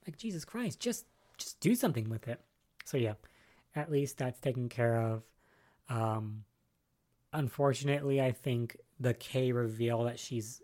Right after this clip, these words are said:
you know, that she loves Miguel, unfortunately, has been interpreted by everybody as being friend love, so that's kind of not fully out there. Though, it, you know,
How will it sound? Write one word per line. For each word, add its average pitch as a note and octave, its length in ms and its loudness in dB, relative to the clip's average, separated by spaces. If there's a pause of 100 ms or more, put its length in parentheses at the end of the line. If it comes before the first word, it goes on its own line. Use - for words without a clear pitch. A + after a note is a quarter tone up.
you B2+ 120 -2
know, A#2 140 -4 (200)
that A#2+ 160 -8
she C3 180 -4
loves A#2 460 -2
Miguel, B2+ 420 2
unfortunately, F#3+ 680 2
has D3+ 100 0
been C3+ 140 -2
interpreted C#3 460 -2
by A#2+ 160 -2
everybody G3 680 2 (680)
as C#3 180 -2
being B2+ 560 -2
friend F#3+ 400 0
love, F#3 720 2
so D3+ 200 -6
that's C#3+ 200 -8
kind F#3+ 300 -4
of G3 140 -2
not E3 280 -4
fully F3+ 300 -2
out F#3 160 -4
there. G3 280 -2 (680)
Though, E3 300 6
it, F3+ 180 -2 (360)
you C#3 140 0
know, C3 520 2